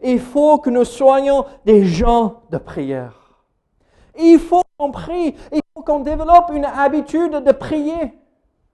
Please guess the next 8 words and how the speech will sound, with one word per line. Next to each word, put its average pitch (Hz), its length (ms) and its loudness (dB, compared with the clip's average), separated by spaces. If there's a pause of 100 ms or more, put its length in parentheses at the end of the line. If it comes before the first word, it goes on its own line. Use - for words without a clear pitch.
(480)
Chaque 240 420 -8 (1160)
sabbat. 139 360 -14 (840)
Bon, 135 180 -8
nous, 156 100 -8
on 139 180 -10
ne 139 40 -16
se 147 100 -18
re-, 143 260 -14